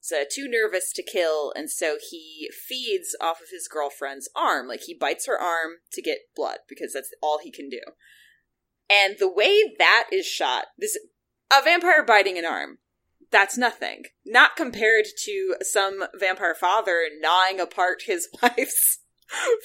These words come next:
fucking uterus. In Twilight,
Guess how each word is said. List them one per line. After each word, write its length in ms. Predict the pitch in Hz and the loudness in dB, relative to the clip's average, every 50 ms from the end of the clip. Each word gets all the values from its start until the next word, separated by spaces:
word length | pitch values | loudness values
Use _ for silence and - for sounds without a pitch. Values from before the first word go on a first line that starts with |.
| - - | -12 -8
fucking 720 | 370 - - - - - - - - 349 359 - 285 - - | -8 -6 2 2 0 0 0 -4 -4 -4 -2 -2 -4 -4 -4
uterus. 920 | 277 254 226 233 285 359 302 240 190 190 208 370 359 - - - - - - _ - - - - - - - - - _ - | -6 -10 -6 -2 -2 0 2 2 4 6 6 6 4 2 0 -2 -2 -2 -6 _ -10 -10 -8 -8 -8 -10 -12 -14 -16 _ 2
In 200 | 440 453 440 440 | 6 6 6 6
Twilight, 760 | 427 - - 302 339 494 605 605 494 247 233 220 226 262 | 4 4 8 10 10 12 12 10 10 10 10 10 8 6